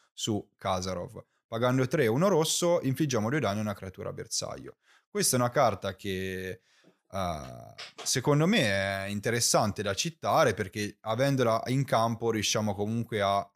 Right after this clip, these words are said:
dare fastidio agli avversari, eh, non ha-, non abbiamo bisogno di tapparlo per fare due danni a una creatura avversario. E... e sì, eh, anche il fatto di, se riusciamo ad avere anche altre, altri, mm, diciamo, mezzi per infliggere danni a una creatura, eh,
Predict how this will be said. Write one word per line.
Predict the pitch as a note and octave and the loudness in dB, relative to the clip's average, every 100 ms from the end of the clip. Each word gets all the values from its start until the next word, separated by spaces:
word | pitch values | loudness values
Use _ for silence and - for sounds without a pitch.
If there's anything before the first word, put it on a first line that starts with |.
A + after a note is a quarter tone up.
| _ | _
dare | G#2+ G#2 G2+ | -4 0 0
fastidio | G2+ G2+ - G#2 | -2 -2 -2 -2
agli | F#2+ | -4
avversari, | F#2+ F#2+ G#2+ - B2+ B2 G#2 F#2 | -6 -6 -4 2 4 4 2 -4
eh, | G2 G2 F#2 F#2+ | -4 -2 -2 -4
non | G#2 G#2 | -4 -4
ha-, | G2+ | -4
non | G#2+ | -4
abbiamo | G#2 A2 G#2+ | -2 -2 -2
bisogno | G#2+ F#2 G#2 | -2 -4 -4
di | F#2+ | -6
tapparlo | - G2 - C3 A#2+ A2+ | -8 -12 -2 0 2 0
per | G#2 | -4
fare | - G2 G2+ | -8 -8 -6
due | G2+ | -4
danni | G2+ | -4
a | G2 | -6
una | F#2 | -10
creatura | G2 - G2 | -14 -10 -8
avversario. | F#2+ B2 - D3 A2+ F#2 F#2 - _ - - _ _ | -8 -4 0 2 2 0 -8 -12 _ -20 -20 _ _
E... | A2 A2+ G#2+ G#2 G#2+ G#2 G2+ G2+ G2 G2 F#2 F2 E2+ E2 C#2+ B1 A#1 _ _ _ _ _ _ _ _ _ | -2 2 2 2 2 0 -2 -2 -4 -4 -4 -6 -10 -14 -16 -20 -20 _ _ _ _ _ _ _ _ _
e | G#2+ G2+ | -6 -4
sì, | G2+ F#3+ B2 | 0 0 0
eh, | - | -2
anche | G2 F#2 F2+ F#2 A2+ A2 | -4 -2 -2 -2 -4 -4
il | G#2 | -4
fatto | - A#2+ - A2+ | 0 0 0 -6
di, | A2 G#2+ | -4 -2
se | - | 0
riusciamo | B2 A#2 C#3 B2+ | 0 2 2 2
ad | |
avere | B2 B2+ | 2 2
anche | B2 A#2 A#2+ | 0 0 -2
altre, | A#2+ A#2 | -2 -4
altri, | A2+ A#2 A#2 A#2 A2 A2 | -2 -4 -2 -4 -2 -2
mm, | A#2 G#2 G#2 | -4 -4 -4
diciamo, | G#2+ B2 G#2+ | -2 -2 0
mezzi | A#2 C3 G#2 G2+ F#2+ | 0 -2 -2 -4 -6
per | G2+ G2 G2+ | -4 -2 -2
infliggere | G2+ G#2+ G#2+ G#2+ | -2 -6 -4 -2
danni | G#2+ G#2 | -2 -2
a | |
una | G2+ | -6
creatura, | A#2 B2+ G#2 A2+ G#2 F#2+ | -6 -8 -4 0 0 0
eh, | G2+ F#2+ F2+ F2 - - | -2 -2 -2 -6 -14 -18